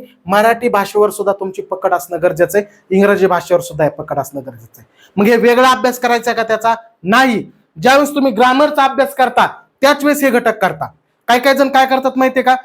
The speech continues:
ग्रामरच्या ह्या दोन चार घटकावर प्रश्न विचारतात. अरे बाबा, त्या दोन चार घटकावर थेट प्रश्न विचारतात, पण राहिलेल्या घटकावर इनडायरेक्टली प्रश्न विचारतात. त्यामुळे कोणताही स्पेस रिकामा ठेवायचा नाही. मराठी, इंग्रजी आयबीपीएसचं सोपं असतं,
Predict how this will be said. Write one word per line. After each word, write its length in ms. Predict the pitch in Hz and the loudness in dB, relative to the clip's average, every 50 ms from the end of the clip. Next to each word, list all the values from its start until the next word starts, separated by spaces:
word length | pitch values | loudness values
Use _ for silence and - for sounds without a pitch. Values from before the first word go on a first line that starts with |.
| _ _ _ _ 165 | _ _ _ _ 0
ग्रामरच्या 420 | 214 240 240 254 262 254 247 254 | 2 2 4 2 0 0 2 0
ह्या 100 | 247 233 | 2 2
दोन 160 | 226 240 240 240 | 2 0 2 0
चार 140 | 254 247 | 0 0
घटकावर 340 | 233 220 233 240 - 240 233 | 0 -2 -2 -2 -2 -4 -4
प्रश्न 300 | 240 - 214 202 - 208 | -2 -6 -6 -4 -4 -4
विचारतात. 380 | 202 190 190 180 156 147 139 131 - _ _ _ - | -4 -2 -4 -6 -6 -6 -10 -14 -16 _ _ _ 0
अरे 140 | 165 202 240 | 2 2 4
बाबा, 220 | 247 247 208 240 | 4 2 2 2
त्या 140 | 240 247 233 | 0 0 0
दोन 280 | 196 208 233 247 254 247 | 2 2 2 2 2 0
चार 200 | - 240 240 233 | 0 0 0 2
घटकावर 360 | 208 226 220 - - 233 226 233 - | 0 -2 -2 0 -2 -2 -2 0 -2
थेट 180 | 294 311 - - | -2 -2 0 -2
प्रश्न 240 | 285 262 - - 233 | -4 -6 -2 -2 -2
विचारतात, 500 | 226 220 - 214 196 202 - 190 185 185 - - _ _ _ _ | -2 2 2 0 0 2 2 2 2 0 -2 -10 _ _ _ _
पण 100 | 214 208 | 0 2
राहिलेल्या 360 | 214 226 226 240 254 254 247 | 2 4 4 4 2 2 2
घटकावर 360 | 214 240 233 233 - 240 233 | 2 0 -2 0 0 0 0
इनडायरेक्टली 600 | 226 - 269 285 285 285 277 285 311 294 285 294 | 2 2 2 2 4 4 4 2 2 0 -2 -4
प्रश्न 260 | 285 294 254 - - 233 | -4 -4 -6 -4 -4 -6
विचारतात. 460 | 226 220 - 214 202 196 208 202 202 | -6 -2 -2 -2 -2 0 0 -2 -2
त्यामुळे 520 | 202 - _ _ _ _ 220 220 240 240 | -4 -12 _ _ _ _ 0 2 2 0
कोणताही 420 | 233 - 254 254 254 254 262 269 254 | 2 2 0 0 2 0 0 -2 -2
स्पेस 300 | 254 - 254 247 247 247 | -2 -2 -2 -2 0 -2
रिकामा 300 | 233 233 - 226 220 226 | -2 -2 0 0 0 0
ठेवायचा 440 | 220 208 208 202 208 208 208 214 | 0 0 2 2 2 2 0 0
नाही. 180 | 208 226 233 247 240 - _ _ _ _ | 0 2 0 0 -4 -10 _ _ _ _
मराठी, 380 | 190 208 220 233 240 240 247 240 | 0 2 4 4 2 2 0 0
इंग्रजी 320 | 226 220 220 214 202 214 | 0 2 2 2 2 2
आयबीपीएसचं 580 | 208 208 202 208 220 214 208 208 202 - 208 196 | 2 2 2 0 -2 -2 -2 -4 -2 -2 -6 -6
सोपं 360 | 202 - 226 220 214 240 233 | -2 0 0 0 2 2 2
असतं, 280 | 220 - - - 226 | 2 0 -2 -4 -4